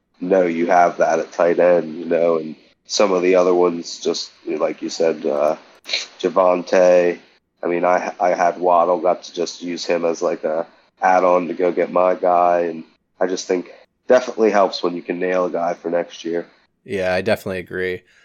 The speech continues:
Speaker 2: And, uh, Garrett was able to make that trade to get some wide receiver depth. Um, and, I mean,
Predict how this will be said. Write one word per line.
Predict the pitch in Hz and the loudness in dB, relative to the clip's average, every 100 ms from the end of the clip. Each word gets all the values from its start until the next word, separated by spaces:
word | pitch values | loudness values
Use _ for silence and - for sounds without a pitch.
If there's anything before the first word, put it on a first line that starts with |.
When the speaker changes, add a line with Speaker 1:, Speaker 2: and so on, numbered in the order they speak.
| _ - | _ -8
Speaker 2:
And, | 101 98 98 98 | -6 -4 -6 -4
uh, | 98 101 95 - _ _ _ | -4 -4 -6 -10 _ _ _
Garrett | 131 139 113 | 2 2 4
was | 135 143 | 2 4
able | 143 135 | 2 2
to | 135 | 0
make | 135 127 | 0 2
that | 123 113 | 0 0
trade | - 120 127 | 2 2 2
to | |
get | 120 117 | 0 0
some | 113 | -2
wide | 110 107 | 0 0
receiver | 101 - 104 101 | -2 -4 -4 -4
depth. | 95 101 107 - - - | -2 -2 -4 -12 -20 -10
Um, | 98 92 92 90 92 98 _ _ - | -4 -4 -4 -8 -12 -20 _ _ -10
and, | 101 101 | -6 -4
I | 101 | -4
mean, | 104 101 95 | -2 -4 -6